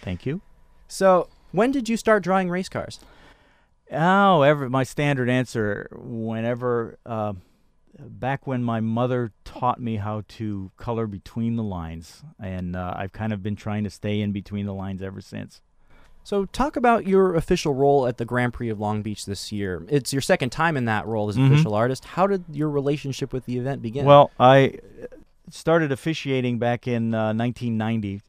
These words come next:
Speaker 1: Uh, that's when my, uh, traveling days started. And so I've been to, uh, twenty-seven straight Long Beach Grand Prix, going all the way back to nineteen ninety-one. Uh,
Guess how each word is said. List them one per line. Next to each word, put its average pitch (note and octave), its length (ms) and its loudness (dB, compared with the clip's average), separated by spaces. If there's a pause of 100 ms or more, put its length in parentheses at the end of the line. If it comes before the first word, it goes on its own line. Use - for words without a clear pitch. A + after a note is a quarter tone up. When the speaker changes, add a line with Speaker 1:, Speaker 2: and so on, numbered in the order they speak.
(100)
Speaker 1:
Uh, G2+ 260 -6
that's G#2+ 220 -6
when A#2 160 -4
my, G2+ 220 -4 (220)
uh, G#2 180 -8 (220)
traveling A2+ 420 -2
days G2 240 -6
started. G2+ 440 -8 (100)
And G#2+ 280 -10
so G#2 200 -8
I've A2+ 180 -6
been A#2+ 240 -4
to, A2 600 -8 (120)
uh, G#2 300 -10
twenty-seven B2 580 -8
straight A2 400 -8 (180)
Long A2 220 -8
Beach G2+ 240 -12
Grand G2+ 240 -10
Prix, G2+ 260 -12 (100)
going G2+ 280 -8 (720)
all D#3 140 0
the E3 40 0
way C#3+ 120 0
back B2 280 -2
to A#2 140 -6
nineteen A2 400 -4
ninety-one. G2+ 800 -6
Uh, F#2+ 260 -10